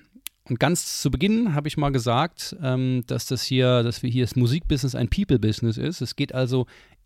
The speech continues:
immer um Menschen. Ihr kommuniziert also auch immer mit Menschen. Die Frage an dieser Stelle, mit wem könnt ihr alles kommunizieren? Es gibt natürlich einmal eure Fans,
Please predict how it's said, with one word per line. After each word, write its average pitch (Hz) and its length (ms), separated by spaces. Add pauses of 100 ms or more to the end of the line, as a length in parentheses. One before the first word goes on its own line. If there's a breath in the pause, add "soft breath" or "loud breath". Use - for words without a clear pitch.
(260)
immer 170 460 (880)
um 127 160
Menschen. 120 520 (520 soft breath)
Ihr - 80
kommuniziert 170 640
also 104 220
auch 104 140
immer 107 300
mit 104 300
Menschen. 120 760 (640 soft breath)
Die - 60
Frage 156 320
an 175 100
dieser 160 220
Stelle, 170 440 (420)
mit 117 280
wem 151 340 (200)
könnt 131 300
ihr 131 120
alles 117 280
kommunizieren? 113 580 (1160 soft breath)
Es - 120
gibt - 160
natürlich 123 360
einmal 104 200
eure 85 180
Fans, - 480